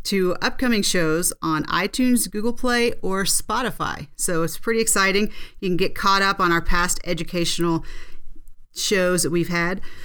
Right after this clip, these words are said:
So we're talking about annuities, and Tony, we've just been talking about kind of the history of annuities and kind of defined what they were. But Tony, what, just in simple terms,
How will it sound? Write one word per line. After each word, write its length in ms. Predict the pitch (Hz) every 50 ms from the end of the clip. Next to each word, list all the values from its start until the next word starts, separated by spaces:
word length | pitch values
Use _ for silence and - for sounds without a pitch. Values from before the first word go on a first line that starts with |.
| - - - -
So 460 | - - 277 277 277 269 254 220 -
we're 160 | - 220 269
talking 440 | - - - 330 349 403 - 359 381
about 320 | 359 254 254 240 226 220 214
annuities, 640 | 214 202 196 196 180 180 180 196 220 - - - -
and 440 | - 208 202 202 202 202 202 190 -
Tony, 440 | - 233 233 247 254 254 254 254 226
we've 400 | - 160 202 226 226 220 190 -
just 240 | - 302 311 - -
been 80 | 311
talking 320 | 262 269 240 233 240 240 220
about 260 | 185 202 196 196 -
kind 160 | - 220 214
of 80 | 208 175
the 80 | 190
history 540 | 190 - - 302 311 - - - 302 302 285
of 80 | 254 220
annuities 600 | 220 214 214 220 226 226 226 226 220 214 - - - - - - - - -
and 180 | - 190 202
kind 160 | - 330 381 403
of 80 | 330
defined 540 | 320 277 - - 262 247 254 262 277 269 254
what 120 | 233 226
they 140 | - 220 214
were. 400 | 208 202 208 214 220 226 226 220 - - - - -
But 120 | 294 -
Tony, 240 | - 349 339 339 339
what, 360 | 302 339 339 - - - 240
just 400 | - 349 392 - - - - -
in 200 | - - 262 269
simple 420 | 254 - - 302 285 277 - 269 247
terms, 580 | - 240 233 226 220 220 208 - - - -